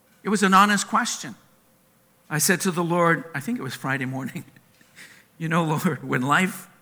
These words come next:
grows dark and stormy, are you, do you really take notice?" And then he brought me to a visit I had two weeks ago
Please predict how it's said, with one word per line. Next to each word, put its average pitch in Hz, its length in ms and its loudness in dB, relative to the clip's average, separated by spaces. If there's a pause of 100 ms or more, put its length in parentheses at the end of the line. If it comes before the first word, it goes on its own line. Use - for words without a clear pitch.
(200)
grows 123 280 -2
dark 143 300 0
and 196 100 -4
stormy, 147 440 -6
are 113 80 -4
you, 113 260 -6 (920)
do 123 80 -14
you 113 100 -6
really 180 260 -6
take - 260 -10
notice?" 98 460 -14 (4000)
And 127 100 -10
then 165 100 -6
he 185 80 -4
brought 151 300 0
me 151 120 -6
to 131 220 -8
a 120 40 -8
visit 127 380 -8
I 110 100 -6
had 110 280 -10 (360)
two 117 180 -12
weeks 117 240 -10
ago 87 280 -18